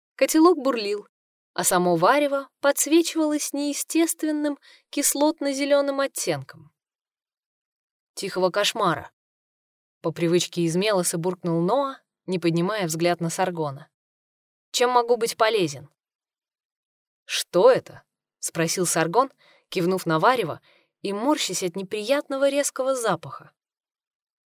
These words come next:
"Защитное зелье для ополчения, которое собирается покинуть город и поискать тех, кому нужна помощь за пределами Дарцика", спокойно ответил Ноа,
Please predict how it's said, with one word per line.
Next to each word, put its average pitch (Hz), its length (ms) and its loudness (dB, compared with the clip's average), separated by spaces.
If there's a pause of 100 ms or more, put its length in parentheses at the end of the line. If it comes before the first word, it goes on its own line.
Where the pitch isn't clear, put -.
(340)
"Защитное 190 600 -2
зелье 190 360 4
для 156 180 0
ополчения, 165 800 -2 (320)
которое 185 440 2
собирается 175 560 2
покинуть 175 440 -2
город 220 420 2 (340)
и 165 80 -4
поискать 196 480 0
тех, - 340 2 (240)
кому 196 240 2
нужна 196 300 0
помощь 202 360 2
за 165 140 -2
пределами 180 540 2
Дарцика", 170 580 -2 (540)
спокойно 160 540 -2
ответил 156 400 0
Ноа, 269 360 0